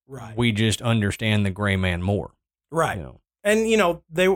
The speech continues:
Speaker 1: there's interviews with folks that said, you know, "We don't wanna see the gray man, but,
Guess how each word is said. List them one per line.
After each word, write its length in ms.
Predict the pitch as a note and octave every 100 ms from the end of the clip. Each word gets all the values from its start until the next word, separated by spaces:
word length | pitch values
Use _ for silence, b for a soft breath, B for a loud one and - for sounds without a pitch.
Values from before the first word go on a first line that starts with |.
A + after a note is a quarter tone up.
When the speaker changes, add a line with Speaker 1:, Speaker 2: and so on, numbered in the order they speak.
| -
Speaker 1:
there's 460 | D#3+ E3+ F#3 F3+ D3+
interviews 560 | F#3+ G3+ F#3 E3+ D#3+ D3
with 140 | C#3+
folks 380 | - D#3+ D3+ -
that 180 | D3+ -
said, 300 | D3 C#3 _
you 80 | E3+
know, 80 | D#3
"We 180 | E3+ A3
don't 220 | A#3+ G3
wanna 260 | F3+ F#3+ F3
see 400 | - F3 F#3+ G3
the 120 | G3
gray 300 | F3 G3 G3+
man, 360 | G3+ G3+ G3+ G3 _ _ _ _ _ _ _ _ _ _ _ _ _ _
but, 440 | D#3+ E3+ D#3+ D#3